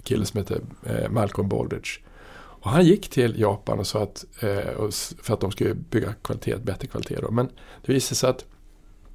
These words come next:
de var inte så bra på att läsa och skriva <laughs> i vissa utav de där, så utan de gjorde, systemet byggde på grafiska saker, att man ritade, man mät-, man mätte en massa saker, kvalitet, olika saker. Men sen kunde vem som helst,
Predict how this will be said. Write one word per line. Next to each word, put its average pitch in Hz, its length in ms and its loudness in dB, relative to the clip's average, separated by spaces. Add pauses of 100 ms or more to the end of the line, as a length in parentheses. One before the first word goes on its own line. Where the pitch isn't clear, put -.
(180)
de 113 120 0
var 165 60 6
inte 196 100 2
så - 60 -2
bra 123 140 6
på - 120 -2
att - 20 2
läsa 110 240 4
och 90 40 0
skriva 123 400 0 (120)
<laughs> - 120 -10
i - 60 0 (140)
vissa - 200 8
utav 120 220 8
de 113 80 10
där, 107 80 8
så 120 80 2
utan 110 200 4
de 139 100 8
gjorde, 113 300 8 (400)
systemet 147 580 10
byggde 113 200 8
på 117 100 2
grafiska 113 560 8
saker, - 340 0
att - 100 -4
man 104 100 2
ritade, 107 340 2
man 113 40 6
mät-, 110 340 4
man 110 120 6
mätte 117 300 2
en 113 60 6
massa - 240 0
saker, - 300 0
kvalitet, - 540 -2
olika - 260 -4
saker. - 340 -4
Men 127 140 8
sen 170 340 8
kunde - 380 4
vem 139 200 6
som - 140 2
helst, 123 400 2